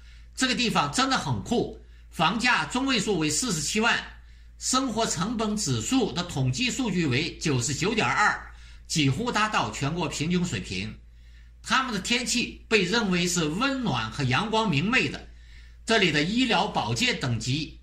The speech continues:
被评为良好，六十五岁以上的人口比例为百分之十八点八。第六名，密西根州安娜堡。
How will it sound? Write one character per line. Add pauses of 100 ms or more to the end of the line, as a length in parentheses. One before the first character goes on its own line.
被
评
为
良
好， (800)
六
十
五
岁
以
上
的
人
口
比
例
为
百
分
之
十
八
点
八。 (2250)
第
六
名， (640)
密
西
根
州
安
娜
堡。